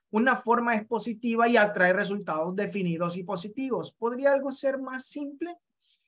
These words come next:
Las personas que gimotean y ruegan a Dios que asuma la responsabilidad de todos sus problemas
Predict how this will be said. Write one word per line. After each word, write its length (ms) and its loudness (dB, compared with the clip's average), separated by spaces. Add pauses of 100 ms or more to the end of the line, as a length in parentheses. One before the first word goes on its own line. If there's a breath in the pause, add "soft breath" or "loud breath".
(380)
Las 280 2
personas 640 4
que 120 -6
gimotean 880 -2
y 100 -4
ruegan 520 -2
a 80 0
Dios 580 -6
que 80 -4
asuma 440 0
la 100 4
responsabilidad 1400 -2
de 120 2
todos 440 -2
sus 240 -12
problemas 680 -2